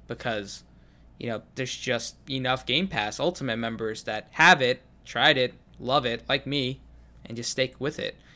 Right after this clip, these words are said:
It's good to foster this population for a multiplayer game,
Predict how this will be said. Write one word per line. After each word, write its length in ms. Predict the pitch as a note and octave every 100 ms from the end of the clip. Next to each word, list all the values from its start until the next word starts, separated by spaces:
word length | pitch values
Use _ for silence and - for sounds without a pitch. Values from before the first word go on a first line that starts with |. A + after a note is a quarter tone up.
| -
It's 380 | - C3+ - -
good 500 | C3 E3+ F#3 E3 -
to 360 | - D3+ C#3 C3+
foster 640 | B2 C#3 C3+ D3+ - D3
this 320 | B2+ C3 - -
population 800 | - C#3 C3+ B2+ A#2+ B2+ - A2
for 140 | B2
a 40 | A2+
multiplayer 600 | A#2+ B2+ B2+ - A2+ A2
game, 360 | A2+ A2 G#2+